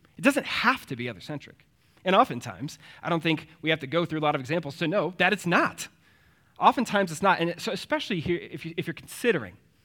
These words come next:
Christianity here today, if you're thinking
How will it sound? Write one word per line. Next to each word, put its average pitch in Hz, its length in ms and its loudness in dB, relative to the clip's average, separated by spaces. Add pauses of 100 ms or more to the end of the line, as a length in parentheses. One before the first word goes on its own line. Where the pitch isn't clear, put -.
(500)
Christianity 131 640 -6
here 113 200 -12
today, - 320 -20 (1300)
if 151 100 -10
you're 143 60 -4
thinking 117 640 -2